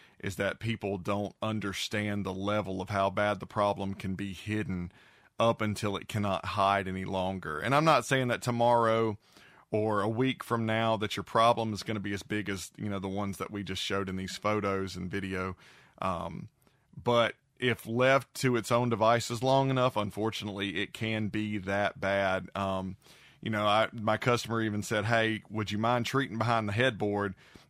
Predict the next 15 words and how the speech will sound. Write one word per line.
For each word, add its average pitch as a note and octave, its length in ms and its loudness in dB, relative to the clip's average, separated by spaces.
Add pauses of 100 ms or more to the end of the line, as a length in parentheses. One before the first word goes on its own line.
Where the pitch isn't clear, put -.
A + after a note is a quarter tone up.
(100)
Because G#2+ 500 -2
they A2 240 2
like A#2 340 6
to A2+ 80 -6
go A2+ 160 2
back A#2+ 260 4
there A2+ 180 2
and G#2+ 140 0
then G#2+ 80 -2
they F#2+ 100 -2
crawl A2 440 4
on F2+ 160 -6
me F#2+ 100 -6
at F2 140 -10
night. F2+ 420 -6